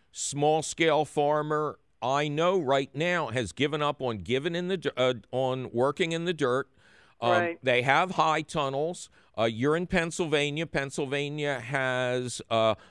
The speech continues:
Speaker 1: a grant system where they will split the cost of the high tunnel with you, something you should definitely investigate.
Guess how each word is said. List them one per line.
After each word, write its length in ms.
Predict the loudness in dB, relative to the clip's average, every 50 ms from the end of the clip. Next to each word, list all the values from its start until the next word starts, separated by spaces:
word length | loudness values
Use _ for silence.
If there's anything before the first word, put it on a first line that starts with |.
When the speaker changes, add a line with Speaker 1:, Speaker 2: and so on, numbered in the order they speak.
| _ -4
Speaker 1:
a 100 | -4 -4
grant 480 | -2 -2 -2 0 2 0 0 -2 -4
system 580 | -6 -4 -2 -2 -2 -4 -4 -2 -2 -4 -4 -8 _ _ _ _ -6
where 200 | -2 0 0 2
they 240 | 2 2 2 0 0
will 160 | 0 -2 -4 -6
split 420 | -8 -10 -6 -2 -2 -2 -2 -2
the 60 | -6
cost 460 | -4 0 0 0 0 0 -2 -4 -4 -4
of 100 | -2 -2
the 100 | -2 -2
high 240 | 0 -2 -2 -2 -4
tunnel 520 | -6 -6 -6 -4 -4 -4 -4 -4 -6 -8 -6
with 360 | -4 -2 -2 -2 -2 -4 -6
you, 260 | -4 -2 -2 -2 -2
something 440 | -4 -2 -2 -2 -2 -2 -4 -6 -6 -4
you 100 | -6 -6
should 220 | -4 -6 -6 -4
definitely 500 | -2 -2 -2 -2 -2 -6 -8 -6 -6 -6
investigate. 1000 | -6 -6 -4 -2 -2 -2 -2 -4 -6 -10 -6 -4 -2 0 0 0 -2 -4 -8